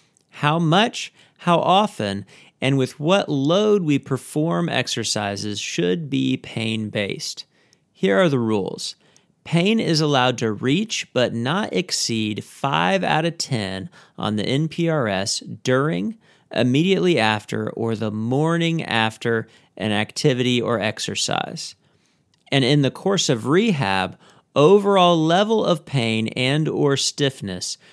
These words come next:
should not increase from week to week.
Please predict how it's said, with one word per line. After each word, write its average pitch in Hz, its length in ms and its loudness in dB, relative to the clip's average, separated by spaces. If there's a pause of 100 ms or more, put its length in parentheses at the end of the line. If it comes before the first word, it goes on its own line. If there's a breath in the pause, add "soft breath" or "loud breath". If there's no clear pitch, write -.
should - 360 0
not 170 360 0 (120)
increase 165 1040 -2
from 117 340 -4
week 107 240 -6
to - 140 -8
week. - 500 -2